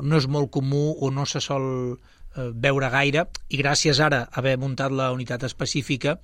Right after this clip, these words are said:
doncs algú s'ha, s'ha animat a portar-nos el seu cas"?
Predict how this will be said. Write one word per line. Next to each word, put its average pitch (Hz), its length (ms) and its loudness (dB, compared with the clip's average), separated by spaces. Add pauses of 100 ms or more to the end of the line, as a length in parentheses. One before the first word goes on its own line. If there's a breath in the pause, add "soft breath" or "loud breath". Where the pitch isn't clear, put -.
(320 soft breath)
doncs 127 240 -4
algú 120 240 -2
s'ha, 127 360 -2
s'ha 131 160 -4
animat 120 280 -4
a - 80 -4
portar-nos 123 440 -4
el 113 80 -6
seu 123 160 -4
cas"? 117 240 -8